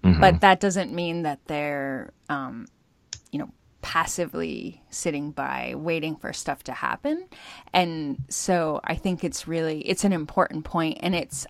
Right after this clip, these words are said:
Speaker 2: um, it's important for reader engagement that the that the ca-, that the protagonist be engaged. So,
Speaker 1: Mm-hmm.
Speaker 2: yeah.
Speaker 1: Right, because I, I, that's one of the big things that we're escaping from, 'cause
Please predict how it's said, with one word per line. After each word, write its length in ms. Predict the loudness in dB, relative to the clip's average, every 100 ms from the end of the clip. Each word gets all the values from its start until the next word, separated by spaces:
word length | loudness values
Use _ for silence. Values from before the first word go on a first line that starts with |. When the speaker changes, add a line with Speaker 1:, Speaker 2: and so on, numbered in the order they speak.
| -4
Speaker 2:
um, 380 | -2 -4 -10 -18 _ _ _ _ -20 -20 -20 _ _ _ _ _ _ _ _ -2
it's 180 | 2
important 600 | 4 2 4 4 4 2
for 120 | 2 4
reader 360 | 4 4 4
engagement 920 | 2 -2 -2 -4 -4 -4 -2 -2 -6 -20 -12
that 340 | -2 0 0 -4
the 520 | -4 -2 0 -2 -4 -12 _ -4
that 80 | -2
the 100 | -4
ca-, 280 | -6 -12 -2
that 180 | 2 2
the 80 | 2
protagonist 920 | 0 -2 0 -2 -2 -6 -6 -8 -4
be 320 | -2 -2 -2 -4
engaged. 800 | -6 -4 -6 -8 -10 -10 -12 -10
So, 240 | -8 -6
Speaker 1:
Mm-hmm. 480 | -2 2 6 6 6 2 _ -2
Speaker 2:
yeah. 140 | 4 8
Speaker 1:
Right, 180 | 10 10
because 280 | 8 10
I, 340 | 10 10 6 2 4
I, 220 | 4 4 -6
that's 260 | 6 6 6
one 140 | 6
of 100 | 6
the 60 | 4
big 340 | 6 6 6
things 360 | 6 6 6 2
that 220 | 0 0
we're 180 | 4 4
escaping 520 | 4 6 6 8 2
from, 360 | 0 -4 -6 -2
'cause 480 | 2 4 4 0